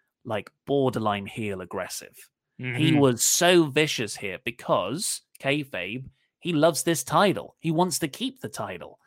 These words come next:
Speaker 1: And he doesn't want anyone to take it off him unless he's given everything he has. And we see this in a, in a rather stagey spot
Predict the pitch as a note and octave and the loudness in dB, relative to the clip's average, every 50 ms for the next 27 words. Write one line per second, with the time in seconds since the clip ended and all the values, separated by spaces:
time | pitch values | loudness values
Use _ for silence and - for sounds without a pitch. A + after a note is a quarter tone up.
0 | _ _ _ _ _ _ - C3 C3+ C3+ C#3 C#3 C3 - - - - D3 D#3+ E3 | _ _ _ _ _ _ -2 0 2 2 0 -2 -4 -6 -10 -10 -6 -2 -2 -2
1 | D3+ C3 A#2+ C#3+ D3+ D3+ D#3+ C#3+ B2 B2 C#3+ C#3+ C3+ - C3+ D3 C#3+ C#3 C3+ C#3 | -2 -2 2 4 4 4 2 0 0 0 0 0 0 0 0 0 0 2 2 2
2 | C#3 B2+ B2 A#2 - - C3+ C3+ B2 - A#2+ B2 C#3+ D3+ - - F#2 E2 F2 G#2+ | 2 0 -2 -4 -4 -2 -2 -2 0 2 4 4 4 4 2 0 -6 -6 -6 -6
3 | - _ - _ - - B2+ C3 C3 C#3 C3 - - C#3+ C#3+ C3 B2+ - C#3+ C#3 | -10 _ -18 _ -8 -4 0 2 2 2 2 0 -4 -6 -6 -6 -4 -2 0 0
4 | C3 C#3 C#3 C3+ B2+ C3 - _ _ _ _ _ _ - D3+ D#3+ D#3+ C#3 C#3+ C3+ | 2 2 2 0 0 -2 -6 _ _ _ _ _ _ 0 0 2 2 4 2 2
5 | C3+ D3+ C#3 C#3 C3+ C3 A#2+ B2 D#3 F3 B2 F2+ - - - - - _ - - | 2 2 0 0 0 0 -2 -2 -4 -4 -4 -6 -8 -8 -10 -10 -12 _ -20 -20
6 | - - - _ - - C#3+ C3 B2 B2 C3 A#2 - - F3+ F#3 D3 A2+ G#2+ - | -20 -20 -18 _ -2 -2 0 0 2 0 0 0 0 0 2 2 2 0 0 0
7 | B2 B2 A#2+ A2+ G#2 - - - - - C3 C#3+ - A#2+ B2 D3+ D3+ C#3+ C3+ C3 | 0 2 2 2 0 -2 -6 -12 -6 -2 2 2 2 2 4 4 6 6 6 6
8 | B2 G#2+ A2 G2+ F#2 E2+ - _ _ _ _ _ _ _ _ _ _ _ _ _ | 4 4 2 -2 -2 -4 -6 _ _ _ _ _ _ _ _ _ _ _ _ _
9 | _ _ _ _ _ - - - - - - - D#3 C#3+ C#3 C3+ C3 A#2 A2+ A2+ | _ _ _ _ _ -10 -6 -4 -4 -2 -2 0 2 2 4 2 2 0 -2 -4
10 | G#2+ G#2 - - - - D#3 C#3 B2+ C3+ - - | -4 -2 -2 -2 0 4 4 6 6 4 0 -4